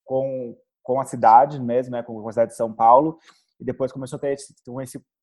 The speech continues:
cunho mais social e cultural mesmo de, enfim, de, é, ocupar espaços que tavam, que não tavam sendo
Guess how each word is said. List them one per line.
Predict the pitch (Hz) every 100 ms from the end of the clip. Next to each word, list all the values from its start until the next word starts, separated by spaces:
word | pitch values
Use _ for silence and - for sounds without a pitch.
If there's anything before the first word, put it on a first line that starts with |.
| _
cunho | - 139 131
mais | 127 123
social | 131 - - 135 131 139
e |
cultural | 143 135 147 131
mesmo | 131 131 131
de, | 131 143 151 139 131
enfim, | 139 120 107 _ _ _ _ _ - _ _ _
de, | 131 143
é, | 131
ocupar | 139 - 180 180 170
espaços | 170 - 156 156 147
que | 135 -
tavam, | 135 127
que | 135
não | 131
tavam | 131 127
sendo | - 127 127 123 120 113 110 107